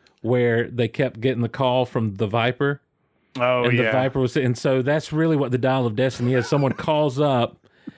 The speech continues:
Speaker 1: and says, "This is where it will be." <laughs> How did you feel about the title Attack of the Clones the first time you heard it back in
Speaker 2: I hated it.
Speaker 1: two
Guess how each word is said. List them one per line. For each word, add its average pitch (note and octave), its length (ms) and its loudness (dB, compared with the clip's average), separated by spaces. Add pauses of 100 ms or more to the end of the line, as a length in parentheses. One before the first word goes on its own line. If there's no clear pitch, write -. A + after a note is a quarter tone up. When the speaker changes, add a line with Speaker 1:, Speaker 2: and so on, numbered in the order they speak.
(140)
Speaker 1:
and A2+ 160 -2
says, G#2+ 280 -2
"This A2+ 200 -2
is G#2+ 160 -4
where G2 160 -6
it F#2 160 -10
will - 80 -8
be." F2 520 -10
<laughs> - 40 -8 (2500)
How A3+ 160 -2
did C#4 120 -2
you B3 100 0
feel A3 180 0
about F3+ 200 -2
the D3 80 -4
title E3 320 0
Attack D3+ 320 -2
of C3 60 -2
the A#2 80 -4
Clones D3+ 340 0
the G#2+ 80 -4
first A#2+ 240 0
time B2 160 0
you A#2+ 140 2
heard A2+ 120 2
it G2+ 80 -6
back A2 220 0
in A#2 60 2
Speaker 2:
I C3 80 2
hated C3 120 2
it. C#3 60 0
Speaker 1:
two - 20 2